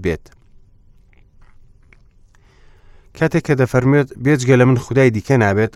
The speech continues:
خودا سەرکۆنەی هاوبەشدانان و فرە خوداوەندی دەکات. سەرنجی ئەو بدەکە ڕاستپاردە دژ بە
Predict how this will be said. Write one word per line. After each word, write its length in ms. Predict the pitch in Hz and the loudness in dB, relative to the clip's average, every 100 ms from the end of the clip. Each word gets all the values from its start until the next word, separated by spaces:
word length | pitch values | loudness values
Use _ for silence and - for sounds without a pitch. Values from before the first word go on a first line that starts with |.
| - | -12
خودا 240 | - 123 135 - | -8 -2 -2 -2
سەرکۆنەی 540 | 110 117 117 123 120 - - _ _ _ _ _ _ _ - _ - | -6 -2 0 0 -2 -10 -20 _ _ _ _ _ _ _ -20 _ -2
هاوبەشدانان 760 | 113 113 113 113 107 113 123 127 | 0 0 0 0 2 2 2 2
و 40 | 123 - - _ - _ _ _ - - - | 0 -6 -20 _ -20 _ _ _ -20 -20 -8
فرە 160 | 110 - | -6 -4
خوداوەندی 580 | 110 98 98 101 107 92 | -2 0 2 0 -2 -2
دەکات. 280 | - 82 - _ - | -6 -12 -14 _ -6
سەرنجی 420 | - 135 160 151 | 0 2 2 2
ئەو 100 | 143 143 | 2 0
بدەکە 260 | 143 139 127 | -2 -2 0
ڕاستپاردە 540 | 120 110 - 110 107 123 | 0 0 0 0 0 0
دژ 120 | 127 | -2
بە 60 | 120 | -2